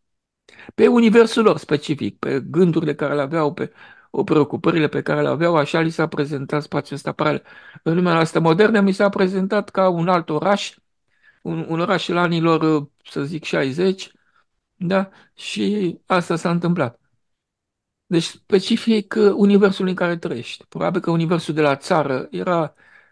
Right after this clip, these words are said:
cu acele reprezentări, cu acele gânduri, acele idealuri care au căpătat realitatea în spațiul acela paralel pentru el. Deci el n-a făcut decât să descrie niște lucruri prin care a trecut. Sau a fost martor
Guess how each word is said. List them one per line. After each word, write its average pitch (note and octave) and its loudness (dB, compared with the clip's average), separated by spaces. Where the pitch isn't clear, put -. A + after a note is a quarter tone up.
cu D3+ -2
acele D#3 -2
reprezentări, D#3+ -2
cu - -4
acele D3+ 0
gânduri, D#3 2
acele D#3 -4
idealuri F3 -2
care E3 2
au E3 0
căpătat D#3+ -2
realitatea B2+ -4
în C3+ -12
spațiul A#2+ -10
acela A#2+ -12
paralel A#2 -12
pentru C#3 -4
el. B2 -2
Deci - -8
el C4 2
n-a D#4 2
făcut D4 2
decât C#4 0
să A#3 2
descrie G3+ -2
niște A#2 -8
lucruri A#2+ -8
prin D3 -14
care C3+ -6
a C3+ -6
trecut. C#3+ -6
Sau D#3+ 2
a D#3+ 6
fost F3 -2
martor D3+ -2